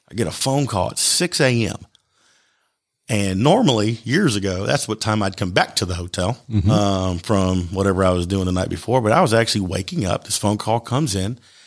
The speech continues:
Speaker 1: and it's, um, an insurance agent that I work very close with. And he calls me, and he tells me, you know, "I got one for you. I've got a fire. This happened." And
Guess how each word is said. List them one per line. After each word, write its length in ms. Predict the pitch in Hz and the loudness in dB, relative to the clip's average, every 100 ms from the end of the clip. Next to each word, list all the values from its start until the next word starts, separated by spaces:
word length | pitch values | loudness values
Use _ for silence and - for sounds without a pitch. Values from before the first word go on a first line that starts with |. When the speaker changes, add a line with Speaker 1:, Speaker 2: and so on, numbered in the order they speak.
| _ _ | _ _
Speaker 1:
and 240 | - 104 98 | -2 2 2
it's, 160 | 95 | 2
um, 340 | 107 104 98 98 | 4 4 4 4
an 80 | 95 | 2
insurance 420 | 101 - 123 - | 2 2 2 2
agent 360 | 95 98 120 | -2 0 -2
that 140 | 101 95 | 2 2
I 80 | 95 | 2
work 180 | 95 | 0
very 240 | 90 95 - | 0 -2 -2
close 280 | - 98 95 | 0 0 0
with. 300 | 95 120 - _ _ _ _ _ _ - | -2 -4 -10 _ _ _ _ _ _ -2
And 180 | 107 101 | 0 2
he 120 | 135 | 0
calls 420 | 160 107 104 101 92 | 0 2 4 2 0
me, 180 | 98 | -2
and 100 | 107 | -2
he 120 | 90 113 | -4 -4
tells 340 | - 95 90 | -4 -4 -4
me, 80 | 95 | -2
you 60 | 87 | -2
know, 120 | 85 | -4
"I 100 | 131 - | -8 -2
got 240 | 151 - | 0 0
one 160 | 98 92 | -2 -4
for 260 | 95 87 | -6 -6
you. 80 | 85 - | -6 -8
I've 140 | 92 | -4
got 200 | 101 117 | 0 2
a 40 | |
fire. 500 | 110 - 107 104 98 | 2 2 4 4 2
This 180 | 87 101 | 0 0
happened." 460 | 98 92 92 92 92 _ _ _ _ _ _ _ _ | 0 -2 -4 -8 -8 _ _ _ _ _ _ _ _
And 580 | 117 120 117 110 90 | 0 2 4 2 -2